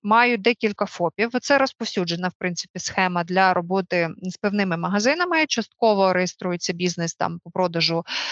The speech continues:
алкогольної продукції на один фоп, вся інша продукція, наприклад, існує на іншому фопі. То в нашій системі можна на одному комп'ютері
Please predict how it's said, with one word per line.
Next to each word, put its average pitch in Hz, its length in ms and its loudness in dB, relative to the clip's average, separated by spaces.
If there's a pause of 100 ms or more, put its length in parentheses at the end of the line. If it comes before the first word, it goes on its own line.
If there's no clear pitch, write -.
(200)
алкогольної 190 580 2
продукції 170 720 -2 (340)
на 208 200 6
один 233 280 4
фоп, 339 400 6
вся - 260 2
інша 226 340 2
продукція, 233 640 -2
наприклад, 185 560 0
існує 185 420 0
на 185 100 2
іншому 170 480 -4
фопі. 156 360 -6 (380)
То 226 140 6
в 214 100 -2
нашій 262 340 4
системі 247 520 0
можна 208 340 2
на 190 120 2
одному 190 340 0
комп'ютері 269 640 0